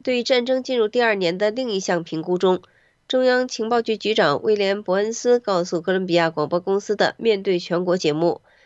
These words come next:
俄罗斯总统普京对他的军队迫使乌克兰屈服的能力过于自信。周日，英国国防部表示，一支精锐的俄罗斯步兵部队在乌克兰遭受了重大损失。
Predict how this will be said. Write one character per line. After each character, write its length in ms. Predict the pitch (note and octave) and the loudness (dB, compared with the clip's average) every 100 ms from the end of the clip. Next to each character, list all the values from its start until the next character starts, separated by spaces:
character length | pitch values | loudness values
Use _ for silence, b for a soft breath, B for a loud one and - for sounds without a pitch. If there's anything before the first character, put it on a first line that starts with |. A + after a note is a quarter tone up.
| b b - | b b -2
俄 100 | A#3+ | 0
罗 140 | C4 | -2
斯 240 | - C4+ C4 | -4 -4 0
总 180 | A#3+ | -2
统 180 | B3+ B3 | 0 -4
普 200 | - D#3+ | -4 -8
京 260 | D3 G#3 G#3+ | -4 -4 -2
对 220 | A3 F#3 | -2 -2
他 160 | G#3+ G#3+ | -2 -4
的 80 | |
军 220 | G#3+ B3 A#3+ | -2 -4 2
队 220 | A3+ - | 2 2
迫 220 | - A#3+ G#3 | 0 0 0
使 280 | - A#3+ - | 0 -4 -2
乌 180 | - A3 | -2 -2
克 140 | A3+ | 2
兰 260 | E3+ F3 G#3 | 2 2 -2
屈 220 | - B3+ | -6 -4
服 100 | G3 | -2
的 100 | G3 | 0
能 240 | E3 D#3 | 2 2
力 200 | G#3 F#3 | 0 -2
过 200 | - G3 | 0 2
于 120 | D#3+ D#3 | 2 0
自 180 | F#3+ | 0
信。 280 | F3 - G3+ - b b b b b b - | 0 2 0 0 b b b b b b 0
周 180 | C4+ | 4
日， 220 | C4+ B3 - _ _ _ _ _ _ | 4 4 0 _ _ _ _ _ _
英 220 | C#4 C#4+ | -4 0
国 180 | C4 A3+ | 4 4
国 160 | G#3 G#3+ | 4 2
防 160 | A#3 | 2
部 160 | B3 A3 | 2 2
表 220 | F3+ D3 | 2 0
示， 320 | - F#3 C#3+ _ _ - | 0 -2 -2 _ _ -6
一 160 | B3+ | -4
支 200 | A#3 A#3+ | -2 -4
精 260 | A#3 C4 C4 | -2 -2 2
锐 160 | C4 A3+ | 4 4
的 100 | F#3 | 4
俄 160 | G3+ | 2
罗 160 | G3+ A3 | 2 2
斯 220 | - A3 | 4 2
步 180 | A#3 A3+ | 2 -2
兵 220 | A#3 A#3 | -2 0
部 160 | A#3 G3 | 0 2
队 240 | F#3 - | 0 0
在 300 | - F#3 E3+ | 0 2 2
乌 160 | - A#3 | 2 0
克 100 | A#3 | 0
兰 240 | F#3 E3+ | -2 -2
遭 200 | G3 A3 | 0 0
受 180 | A3+ A#3 | 0 0
了 140 | F#3+ D3+ | 0 0
重 200 | G3+ F#3 | -2 -2
大 160 | E3+ | -2
损 220 | E3+ - | -2 -4
失。 320 | - - E3+ | -4 -4 -4